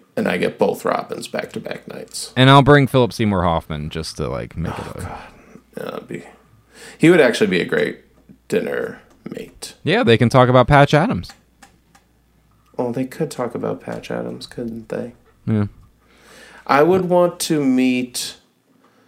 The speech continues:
Speaker 1: I guess the question is, who do you want to meet, right?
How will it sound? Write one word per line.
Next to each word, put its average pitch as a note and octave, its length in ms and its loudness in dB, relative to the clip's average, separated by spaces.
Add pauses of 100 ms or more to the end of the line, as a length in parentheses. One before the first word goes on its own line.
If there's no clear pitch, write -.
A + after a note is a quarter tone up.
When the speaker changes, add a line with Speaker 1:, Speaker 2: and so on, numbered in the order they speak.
(1500)
Speaker 1:
I - 260 -10
guess D3 200 -4
the - 80 -2
question A#2 320 -2
is, F2+ 120 -6
who A2 100 0
do G2+ 40 0
you G2 100 0
want F#2+ 160 0
to E2+ 40 -6
meet, G2 480 -4
right? A#2 340 -6